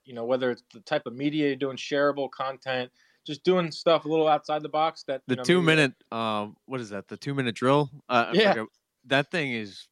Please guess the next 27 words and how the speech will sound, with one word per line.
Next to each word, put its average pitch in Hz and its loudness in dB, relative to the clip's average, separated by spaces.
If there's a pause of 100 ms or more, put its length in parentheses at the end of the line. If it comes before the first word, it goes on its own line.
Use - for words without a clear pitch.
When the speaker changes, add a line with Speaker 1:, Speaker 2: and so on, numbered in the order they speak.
(160)
Speaker 2:
phenomenal. 120 -2 (180)
Well 139 0
Speaker 1:
Yeah, 151 2
I 151 2
know. 165 0
Speaker 2:
produced. 131 -2
Speaker 1:
Fastest 175 -6
two 185 -8
minutes 180 -10
in 147 -12 (160)
Speaker 2:
What's 156 -4
that? 190 -8
Speaker 1:
boxing 175 -12
because 143 -6 (400)
I 151 -8
know 160 -2
a 160 4
lot 175 2
of 165 -2
people 185 -8
have 160 -6
A 165 -6
D 160 -10
D 160 -6
and 131 -14
they 135 -6
only, 151 -6